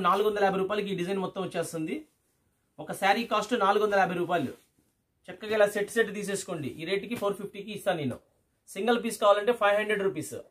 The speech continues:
Courier charge separate అండి. మీకు ఏదైనా శారీ నచ్చిందంటే చెప్పండి, Tick పెట్టండి, అది శారీ నేను courier చేస్తాను. Single శారీ కావాలంటే five hundred rupees, Courier charge వచ్చేసరికి fifty rupees అయిద్దండి. ఐటమ్ అండి,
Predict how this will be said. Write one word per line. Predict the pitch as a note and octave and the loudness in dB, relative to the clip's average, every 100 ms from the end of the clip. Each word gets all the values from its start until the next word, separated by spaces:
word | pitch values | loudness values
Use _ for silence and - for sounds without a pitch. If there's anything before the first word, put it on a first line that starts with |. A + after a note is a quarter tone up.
| _ _ _ _ _ _ - | _ _ _ _ _ _ -2
Courier | G3 A3+ A#3 | 4 4 4
charge | G#3+ F3+ | 2 0
separate | F#3 G3 G3 F#3+ | -2 0 0 0
అండి. | F#3 D#4 - _ _ E3 | 0 -4 -8 _ _ -12
మీకు | F3+ G#3 | -4 0
ఏదైనా | G#3 G3+ G3+ | 2 4 4
శారీ | G#3 A3+ | 4 4
నచ్చిందంటే | G3+ G#3 G#3 G3 | -2 -4 -4 -2
చెప్పండి, | G3 G3+ A#3 | -4 -4 -8
Tick | A3 G3 G#3 | -10 -10 -6
పెట్టండి, | G3 F#3+ E3+ | -4 -2 -2
అది | F3+ | 0
శారీ | F3+ G#3 | 0 -2
నేను | F#3+ - | -4 -2
courier | E3+ E3+ D#3+ | -4 0 0
చేస్తాను. | - B2 G#2+ - _ _ _ _ _ - | 0 -4 -8 -16 _ _ _ _ _ -8
Single | G3 A#3+ A#3 | 2 4 6
శారీ | A#3 G#3+ | 4 4
కావాలంటే | G#3+ G#3 G#3 G#3+ G#3 | 6 6 4 0 0
five | F#3+ F#3+ | 0 2
hundred | G3 F3 | 0 -4
rupees, | D#3+ C3+ - - | -6 -10 -12 -10
Courier | F3 G3 G3+ | -4 -4 -2
charge | G3 E3+ E3+ | -2 -2 -6
వచ్చేసరికి | F3 F3+ G3 G3 | -10 -10 -10 -10
fifty | - E3 | -12 -12
rupees | D#3 D#3+ | -8 -6
అయిద్దండి. | C#3 A#2+ G#2+ G2 _ _ _ _ _ _ _ _ _ _ _ _ _ _ _ _ _ _ _ _ _ _ _ _ _ _ _ _ _ _ _ _ _ _ - _ _ _ _ _ _ _ _ _ _ _ _ | -4 -6 -10 -14 _ _ _ _ _ _ _ _ _ _ _ _ _ _ _ _ _ _ _ _ _ _ _ _ _ _ _ _ _ _ _ _ _ _ -20 _ _ _ _ _ _ _ _ _ _ _ _
ఐటమ్ | - G#3 | -6 -4
అండి, | F#3 G3 | -2 -4